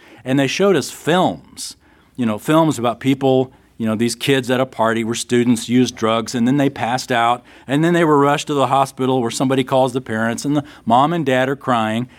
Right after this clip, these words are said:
And the lesson, basically the moral lesson of it all is don't do drugs, 'cause they'll stick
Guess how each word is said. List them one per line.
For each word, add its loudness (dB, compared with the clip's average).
And 0
the 2
lesson, 0
basically -2
the -4
moral 2
lesson 0
of -4
it -4
all 0
is -2
don't 0
do 2
drugs, -2
'cause -2
they'll 0
stick -4